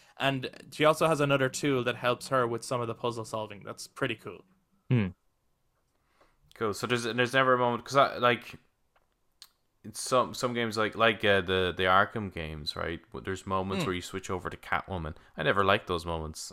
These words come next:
Speaker 3: I, like, I just don't really like playing as this. I, I want to, I want to be Batman.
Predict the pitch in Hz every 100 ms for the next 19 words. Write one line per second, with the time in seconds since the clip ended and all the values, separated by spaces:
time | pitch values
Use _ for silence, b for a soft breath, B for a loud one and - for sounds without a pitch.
0 | - 101 110 104 110 107 - 101 76 95
1 | 98 95 92 90 92 - 104 95 107 110
2 | 95 90 - - _ _ _ _ _ 87
3 | 87 92 - 90 87 87 92 - 92 -
4 | _ _ _ _ _ _ - 98 101 104
5 | 104 127 - 87